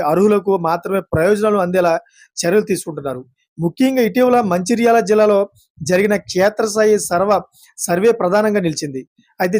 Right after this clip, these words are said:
జిల్లాలోని రెవెన్యూ, పౌర సరఫరా శాఖ అధికారులు కలిపి ఇంటింటికి వెళ్లి రేషన్ కార్డు వినియోగాన్ని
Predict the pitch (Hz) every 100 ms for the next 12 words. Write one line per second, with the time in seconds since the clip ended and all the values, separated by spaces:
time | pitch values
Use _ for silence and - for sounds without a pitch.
0 | 139 160 202 220 208 202 156 156 208 208
1 | 214 214 170 208 208 190 196 196 185 180
2 | 170 165 190 196 185 175 165 170 160 156
3 | 208 185 196 180 180 165 156 165 208 180
4 | 190 180 165 175 175 165 156